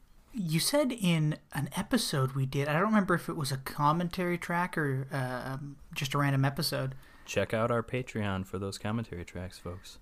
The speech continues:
Speaker 1: But you said that Perkins does a really good job at playing creepy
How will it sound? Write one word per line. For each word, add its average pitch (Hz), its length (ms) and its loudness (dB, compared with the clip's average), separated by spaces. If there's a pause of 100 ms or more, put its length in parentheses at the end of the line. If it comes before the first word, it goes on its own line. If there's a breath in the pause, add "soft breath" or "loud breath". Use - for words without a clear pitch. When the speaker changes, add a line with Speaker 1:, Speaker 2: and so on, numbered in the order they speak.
(140)
Speaker 1:
But 175 140 4
you 190 80 2
said 240 320 2 (140)
that 147 460 -2 (180)
Perkins 202 560 6
does 151 220 4
a 156 60 2
really 147 580 2
good 139 340 2
job 123 600 0 (100)
at 143 280 2
playing 135 720 4 (340)
creepy 151 640 2